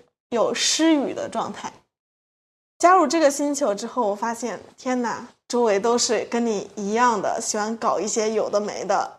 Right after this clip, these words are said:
事情的人。然后我做出了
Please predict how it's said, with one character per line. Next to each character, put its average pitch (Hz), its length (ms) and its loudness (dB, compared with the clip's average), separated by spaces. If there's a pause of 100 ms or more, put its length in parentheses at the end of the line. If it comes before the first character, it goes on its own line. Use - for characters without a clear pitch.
事 - 220 2
情 254 160 -2
的 190 160 0
人。 165 400 -4 (600)
然 247 260 4
后 285 500 4 (460)
我 220 160 2
做 269 240 4
出 277 160 -4
了 247 200 4